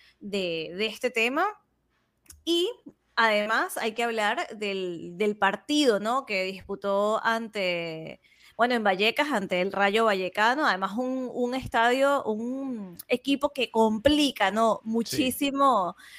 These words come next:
Speaker 1: cuando, cuando recibe a, bueno, ya sea al Barça, inclusive al Real Madrid. O sea, es un jugador que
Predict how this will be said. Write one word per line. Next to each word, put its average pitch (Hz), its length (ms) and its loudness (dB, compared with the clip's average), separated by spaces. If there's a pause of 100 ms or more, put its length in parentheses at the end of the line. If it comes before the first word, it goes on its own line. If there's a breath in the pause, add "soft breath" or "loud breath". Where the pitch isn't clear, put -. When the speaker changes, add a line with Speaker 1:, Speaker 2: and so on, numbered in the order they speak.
(280 loud breath)
Speaker 1:
cuando, 190 1160 2
cuando 190 440 0
recibe 190 720 -2
a, 170 460 -6
bueno, 190 240 -2
ya 175 160 -10
sea 214 360 2
al 180 120 -2
Barça, 202 580 2
inclusive 196 540 -4
al 175 320 -2
Real 180 400 -6
Madrid. 214 500 0
O 214 60 0
sea, 214 140 -4
es 214 60 -6
un 247 120 -6
jugador 214 480 2
que 202 300 -2